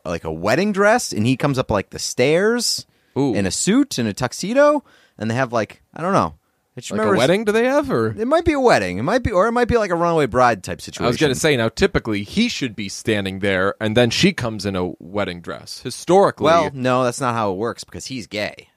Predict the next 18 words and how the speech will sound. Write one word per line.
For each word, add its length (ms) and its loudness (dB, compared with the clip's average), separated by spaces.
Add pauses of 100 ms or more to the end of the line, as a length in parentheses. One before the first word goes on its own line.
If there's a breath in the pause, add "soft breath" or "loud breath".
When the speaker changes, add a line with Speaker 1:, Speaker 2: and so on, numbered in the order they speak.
(380)
Speaker 2:
in 160 2
this, 300 0
uh, 380 4
Speaker 1:
In 120 -2
Speaker 2:
music 140 0
Speaker 1:
I-, 120 2
Speaker 2:
video, 220 4
Speaker 1:
no, 80 2
Speaker 2:
or 180 4
I 160 4
R 140 4
L. 0 -
Speaker 1:
I 20 -
R 40 8
L, 300 4
yeah. 160 -2
Speaker 2:
Okay. 440 -2 (220)
Speaker 1:
Yeah. 180 -10